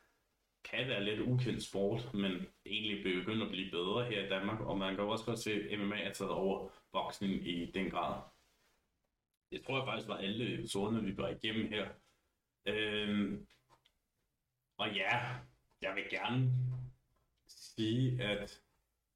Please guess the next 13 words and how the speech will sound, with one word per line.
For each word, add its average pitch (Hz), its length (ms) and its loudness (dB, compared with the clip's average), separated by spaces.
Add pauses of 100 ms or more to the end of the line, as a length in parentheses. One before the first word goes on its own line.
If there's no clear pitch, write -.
man 101 120 0
lærer 120 440 2
meget 110 400 2
ved 101 140 0
hver 101 140 0
enkelt 107 440 0
episode, 98 800 0 (180)
hvordan 101 340 0
man 95 140 2
selv 135 300 -2
skal 127 160 -4
sige 120 260 2
noget. 117 420 4